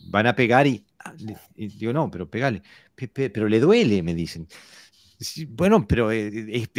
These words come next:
que para eso está, <laughs> eh, digo, para que le pegues y él recibir la experiencia del golpe. Digo, eh, y les cuesta porque, no sé por qué les cuesta tanto pegarle un sopapo,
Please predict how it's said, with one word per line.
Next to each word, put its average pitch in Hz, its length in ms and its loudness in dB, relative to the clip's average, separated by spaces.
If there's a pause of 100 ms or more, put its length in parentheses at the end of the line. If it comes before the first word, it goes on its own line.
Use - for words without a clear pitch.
que 127 160 2
para 131 160 4
eso 165 200 4
está, 180 460 2
<laughs> - 0 -
eh, 113 120 0
digo, 107 340 -2
para 135 220 0
que 139 120 -2
le 120 120 0
pegues 190 460 2
y 131 100 0
él 131 160 -2
recibir 123 480 -6
la 147 60 4
experiencia 131 520 0
del 110 140 0
golpe. 196 340 -2 (320)
Digo, 104 300 -4 (320)
eh, 104 320 -2
y 117 120 -2
les 104 160 -2
cuesta 160 460 0
porque, 85 760 -8 (2000)
no 120 100 -8
sé 175 140 0
por - 160 -4
qué 107 120 2
les 90 120 -2
cuesta 92 340 -2
tanto 95 320 -2
pegarle 92 320 -6
un 95 60 -6
sopapo, 85 560 -4